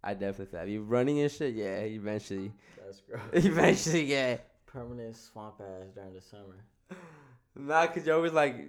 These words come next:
Speaker 1: you're supposed to be, like, in beach clothes and, like, at the beach, allegedly.
Speaker 2: Mm.
Speaker 1: You can't, like, you know what I've noticed too? Like, Miami's not really, like,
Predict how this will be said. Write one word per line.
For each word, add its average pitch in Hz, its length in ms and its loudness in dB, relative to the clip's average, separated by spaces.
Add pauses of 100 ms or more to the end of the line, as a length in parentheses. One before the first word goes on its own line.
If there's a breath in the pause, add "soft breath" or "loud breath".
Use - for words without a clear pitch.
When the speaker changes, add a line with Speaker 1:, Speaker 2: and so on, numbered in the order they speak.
Speaker 1:
you're 131 260 2
supposed 151 400 4
to 135 60 -4
be, 123 140 0
like, 117 180 4
in 98 160 -4
beach 117 320 -8
clothes 98 320 -2
and, 95 100 -6
like, 95 140 -6
at 95 100 -8
the 92 80 -8
beach, 92 380 -8 (760)
allegedly. 92 680 -8 (920)
Speaker 2:
Mm. 92 120 -20 (400)
Speaker 1:
You 117 100 -10
can't, 151 260 4
like, 120 280 2 (1300 soft breath)
you 165 100 0
know 208 80 8
what 214 80 12
I've 175 120 8
noticed 185 300 8
too? - 80 0
Like, 156 180 6
Miami's 143 440 2
not 131 280 2
really, 120 200 -2
like, 110 420 -2